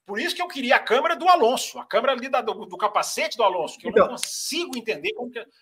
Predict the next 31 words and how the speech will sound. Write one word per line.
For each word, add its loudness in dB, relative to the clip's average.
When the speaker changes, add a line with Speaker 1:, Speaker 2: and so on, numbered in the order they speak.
Speaker 1:
por -10
que -8
que -4
a -6
Fórmula 0
Speaker 2:
Então, 8
Speaker 1:
um 8
não 4
Speaker 2:
di-, 0
Speaker 1:
coloca 4
Speaker 2:
di-, -6
Speaker 1:
as, -10
as -12
câmeras 0
Speaker 2:
dizem 2
que 0
foi, 4
Speaker 1:
na -10
Speaker 2:
di-, -4
Speaker 1:
Fórmula -4
um. -2
Speaker 2:
dizem 2
que 0
foi 4
o -2
pessoal 4
da 8
Alpine 6
que -4
pediu -2
pro, 2